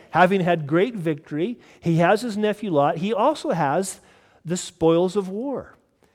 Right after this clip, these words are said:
He has the things that you pick up when you defeat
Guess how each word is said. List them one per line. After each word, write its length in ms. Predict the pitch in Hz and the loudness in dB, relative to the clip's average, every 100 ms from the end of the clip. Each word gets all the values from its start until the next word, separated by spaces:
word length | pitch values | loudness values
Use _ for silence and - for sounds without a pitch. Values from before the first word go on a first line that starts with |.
| - | -4
He 120 | 208 | 2
has 200 | 196 185 | 2 2
the 80 | 190 | -2
things 300 | 202 202 185 | -2 -2 0
that 100 | 196 | -2
you 160 | 185 185 | -2 -2
pick 240 | 208 196 | -4 2
up 260 | 202 135 135 | 2 2 -2
when 120 | 147 | -4
you 80 | 156 | -4
defeat 640 | 143 - 175 170 - | -6 -6 -6 -6 -10